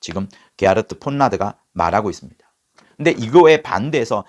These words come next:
남자에게 종속된 견해를 아예 반대하는 구약학자도 있습니다. 야, 어, 클라우드 베스트만이라는 사람인데요. 이 사람도 유명합니다. 이 클라우드 베스트만은 이렇게 말합니다.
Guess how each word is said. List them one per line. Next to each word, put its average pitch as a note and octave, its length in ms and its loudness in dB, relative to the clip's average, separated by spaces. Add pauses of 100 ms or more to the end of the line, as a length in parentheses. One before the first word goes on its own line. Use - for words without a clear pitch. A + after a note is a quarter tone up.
(160)
남자에게 C3+ 720 2
종속된 C3+ 600 -4
견해를 G2+ 380 -4
아예 B2 380 -4
반대하는 C3+ 800 -2
구약학자도 A2+ 640 -10
있습니다. D#2+ 500 -18 (1200)
야, - 100 -16 (460)
어, - 180 -10 (180)
클라우드 F3+ 540 4
베스트만이라는 A2 840 -6
사람인데요. E2+ 560 -12
이 A2+ 60 -10
사람도 F#3+ 380 -2
유명합니다. G#2 680 -10 (800)
이 E3 180 0
클라우드 F3 420 4
베스트만은 A#2 500 -6
이렇게 - 240 -6
말합니다. D#2+ 500 -12